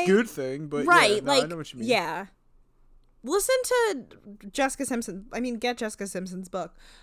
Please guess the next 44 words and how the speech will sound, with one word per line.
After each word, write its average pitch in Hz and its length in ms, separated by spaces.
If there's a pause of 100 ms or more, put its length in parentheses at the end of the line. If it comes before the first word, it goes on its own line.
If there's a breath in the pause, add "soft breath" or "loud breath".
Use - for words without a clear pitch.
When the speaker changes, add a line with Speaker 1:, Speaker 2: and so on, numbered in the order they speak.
(120 soft breath)
Speaker 2:
but 226 280
also, 208 400
like, 180 220
listen 180 240
to 180 80
the 170 80
You're 160 140
Wrong 156 180
About 113 180
episodes, - 460
too, 160 180
just 233 200
because 285 200
it 262 120
really 294 260
just 277 160
gives 254 160
a 240 60
lot 226 160
of 196 80
insight 180 500
into 170 480
how 175 300
sometimes 170 480
these 175 240
musicians 175 580
really 165 360
just, - 380 (1300)
it's, 233 260
it's 269 220
beyond 254 560
just 208 180
a 196 60
sexual 180 340
conquest. 175 540
Like, 226 120
if - 80
it 156 100
was 220 160
that, 214 320
I 220 80
could - 160
sort 202 160
of, 180 80